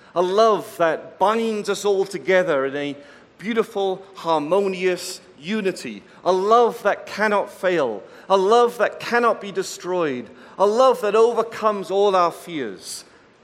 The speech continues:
A love that promises us eternity with each other, with our Lord,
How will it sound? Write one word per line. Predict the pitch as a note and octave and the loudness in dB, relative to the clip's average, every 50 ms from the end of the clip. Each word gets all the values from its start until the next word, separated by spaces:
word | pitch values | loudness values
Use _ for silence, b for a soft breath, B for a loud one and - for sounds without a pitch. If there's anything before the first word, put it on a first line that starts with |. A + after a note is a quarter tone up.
| b b b | b b b
A | - F#3+ | 0 2
love | G#3+ B3 C4 B3 B3+ - | 4 6 4 4 2 0
that | G#3+ F#3+ - | -4 -6 -6
promises | - - - G#3 A#3+ A#3+ A#3+ A#3+ A3+ - - E3 C3 - C#3+ | -10 -8 -4 -2 0 0 0 0 -2 -2 -4 -8 -8 -6 -8
us | B2 G2+ F2+ - - - B B B B B F3 | -8 -8 -8 -10 -14 -14 B B B B B -8
eternity | F#3 - - - - A#3+ C4+ C4 A#3+ A3+ G3 D#3+ - D#3+ C3 A2+ A2+ B B B B - | -8 -6 -8 -6 -2 0 2 2 2 2 0 -2 -6 -10 -12 -12 -14 B B B B -16
with | D#3+ F#3 B3+ C4+ A#3 B3+ | -8 -4 -2 -2 0 -2
each | A#3 G#3+ - - - | -2 -4 -6 -4 -2
other, | G#3+ F3+ D3 C3+ A2 F#2 - B B B B - | -2 -2 0 -2 -6 -8 -10 B B B B -12
with | D#3 G#3+ C4 B3 G#3+ | -6 -4 -2 0 2
our | G#3+ G3+ G3+ G3 | 4 4 4 2
Lord, | G3 G3 G3 G3 F#3 E3 C#3 A#2+ G#2+ | 2 2 2 2 2 2 0 0 -2